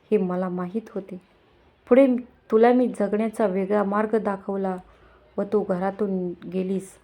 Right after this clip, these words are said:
आणि इकडे घरात नित्य नवा तमाशा सुरू झाला.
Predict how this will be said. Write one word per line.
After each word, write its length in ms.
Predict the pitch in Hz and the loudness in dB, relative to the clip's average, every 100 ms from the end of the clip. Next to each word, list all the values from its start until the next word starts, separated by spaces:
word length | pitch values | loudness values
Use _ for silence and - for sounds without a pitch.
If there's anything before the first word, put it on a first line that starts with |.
| _ _ _ _ - | _ _ _ _ -8
आणि 180 | 202 202 | -6 -6
इकडे 340 | 190 - 208 202 | -6 -2 -2 -2
घरात 360 | 180 190 190 | -2 -4 -4
नित्य 400 | 196 208 - 214 | -6 -6 -4 -2
नवा 300 | 196 185 185 190 190 | -2 -2 -4 -8 -8
तमाशा 420 | 175 190 190 190 | -8 -8 -8 -12
सुरू 320 | 175 185 190 | -10 -8 -8
झाला. 280 | 190 185 180 | -8 -12 -14